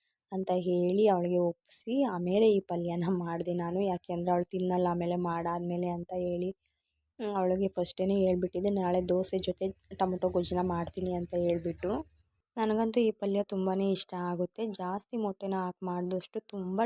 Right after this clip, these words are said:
ಟೇಸ್ಟ್ ಆಗಿರ್-, ಟೇಸ್ಟಿಯಾಗಿರ್ತಿದ್ದು. ಅನ್ವಿಕಾ ಎದ್ದು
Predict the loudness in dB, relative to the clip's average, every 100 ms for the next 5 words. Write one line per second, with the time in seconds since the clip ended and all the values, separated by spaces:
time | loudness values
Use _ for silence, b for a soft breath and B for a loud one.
0 | -2 -4 -2 -4 -8 -6 -4 -4 _ _
1 | -8 -2 0 0 0 0 -2 _ -8 -4
2 | -2 -2 _ _ _ _ 0 4 6 6
3 | 6 6 8 6 6